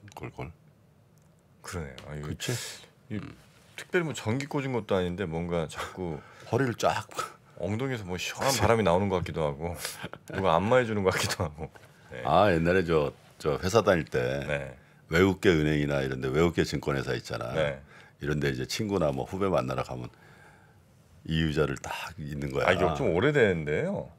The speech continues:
Speaker 1: 아이, 그럼 전통 있지.
Speaker 2: 아, 전 처음
Speaker 1: 근데
Speaker 2: 들어봐갖고.
Speaker 1: 어우, 그게 그게 부러워서. 근데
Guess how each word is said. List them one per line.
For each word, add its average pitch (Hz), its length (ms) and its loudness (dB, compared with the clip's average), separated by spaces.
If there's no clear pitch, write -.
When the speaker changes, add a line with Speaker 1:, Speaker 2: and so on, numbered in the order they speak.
Speaker 1:
아이, 143 200 4
그럼 175 580 4
전통 110 380 2
있지. 101 360 2
Speaker 2:
아, 82 300 6
전 80 220 -6
처음 - 260 -4
Speaker 1:
근데 113 160 6
Speaker 2:
들어봐갖고. 76 720 6
Speaker 1:
어우, 101 480 8
그게 135 400 0
그게 98 160 -2
부러워서. 85 540 2
근데 78 260 2